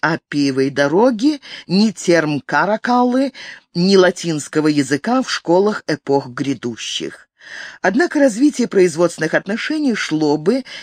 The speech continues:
и в этой ситуации своим путем. На место изживающего себя античного рабовладения – пришел бы феодализм, пусть чуть раньше или позже.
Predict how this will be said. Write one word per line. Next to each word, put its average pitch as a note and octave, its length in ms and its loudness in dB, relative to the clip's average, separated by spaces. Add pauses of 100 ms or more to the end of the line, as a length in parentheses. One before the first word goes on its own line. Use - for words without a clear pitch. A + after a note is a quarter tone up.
(120)
и C4 140 4
в G3+ 140 4
этой D#3 340 2
ситуации B3+ 720 -2
своим D3+ 400 -2
путем. F3 480 -6 (460)
На F3 160 2
место B3+ 340 2
изживающего A3 1000 0
себя G#3 440 0 (240)
античного F#3 800 0
рабовладения – F3+ 920 0 (640)
пришел D#3 500 2
бы C#3+ 180 2
феодализм, C#3 920 0 (300)
пусть D#4 400 2
чуть - 340 0
раньше G3+ 520 0
или F3 280 0
позже. C3 600 -4